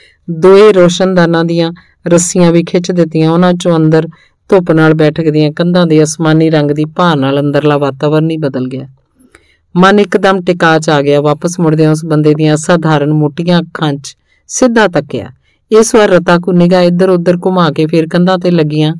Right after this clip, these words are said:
ਕੁਝ ਮਹਾਂਪੁਰਸ਼ਾਂ ਦੀਆਂ ਤਸਵੀਰਾਂ ਵੱਲ ਵੇਖਿਆ ਤੇ ਫਿਰ ਠਰਮੇ ਨਾਲ ਕੁਰਸੀ ਵੱਲ ਵਧੀ।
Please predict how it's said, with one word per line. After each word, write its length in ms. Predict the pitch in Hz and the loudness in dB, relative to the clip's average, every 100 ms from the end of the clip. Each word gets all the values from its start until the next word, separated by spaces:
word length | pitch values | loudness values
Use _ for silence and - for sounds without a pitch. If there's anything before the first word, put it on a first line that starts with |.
| - _ _ _ | -14 _ _ _
ਕੁਝ 180 | 196 180 | -2 2
ਮਹਾਂਪੁਰਸ਼ਾਂ 680 | 175 160 170 170 160 175 | 2 2 0 -2 -2 -2
ਦੀਆਂ 180 | 160 156 | 0 0
ਤਸਵੀਰਾਂ 500 | 156 151 165 151 156 | -2 -6 -2 0 2
ਵੱਲ 180 | 151 147 | 2 0
ਵੇਖਿਆ 340 | 147 139 156 | -2 -2 -4
ਤੇ 140 | 147 156 | -4 -4
ਫਿਰ 180 | 160 156 | -4 -6
ਠਰਮੇ 340 | - 185 190 185 | -4 -4 -2 0
ਨਾਲ 220 | 165 147 | 0 -2
ਕੁਰਸੀ 360 | 156 156 - 156 | -6 -8 -4 -2
ਵੱਲ 200 | 139 135 | -2 -4
ਵਧੀ। 240 | 127 143 | -8 -12